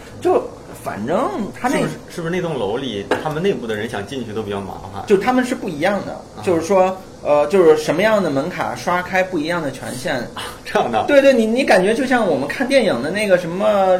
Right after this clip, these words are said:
Speaker 1: 什么，就是什么联邦调查局啊，
Speaker 2: 啊。
Speaker 1: 就是那种，对吧？就是感觉特别神秘，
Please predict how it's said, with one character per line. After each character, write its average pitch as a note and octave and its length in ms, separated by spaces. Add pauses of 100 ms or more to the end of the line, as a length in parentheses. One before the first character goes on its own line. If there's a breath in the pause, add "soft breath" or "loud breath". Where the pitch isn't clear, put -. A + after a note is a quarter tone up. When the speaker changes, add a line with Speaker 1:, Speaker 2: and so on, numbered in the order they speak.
Speaker 1:
什 F#3 80
么， G#3 140
就 G#3 160
是 F3+ 60
什 E3+ 80
么 F3+ 80
联 F#3+ 240
邦 B3 200
调 G3+ 160
查 A3 160
局 F#3+ 180
啊， A3 80
Speaker 2:
啊。 A#3+ 40
Speaker 1:
就 C4+ 120
是 D#4+ 80
那 F4+ 160
种， C3+ 260 (400 loud breath)
对 B3 80
吧？ F#3+ 120
就 G#3 120
是 G3 80
感 C#3+ 160
觉 F#3 460
特 G3+ 380
别 D#3+ 520
神 C#3+ 240
秘， E3+ 300